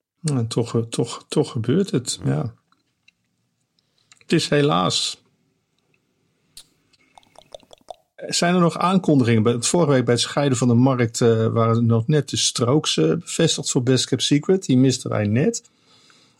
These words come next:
Speaker 1: Eh, in de club zie ik nog steeds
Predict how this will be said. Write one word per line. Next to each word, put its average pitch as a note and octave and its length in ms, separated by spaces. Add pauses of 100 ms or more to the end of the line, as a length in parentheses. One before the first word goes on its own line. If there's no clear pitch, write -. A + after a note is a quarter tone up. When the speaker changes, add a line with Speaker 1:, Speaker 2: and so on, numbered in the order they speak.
(320)
Speaker 1:
Eh, A#2+ 840 (420)
in C#3 200
de A#2+ 180
club F3 260
zie C#3+ 220
ik B2 80
nog A#2 140
steeds A#2+ 460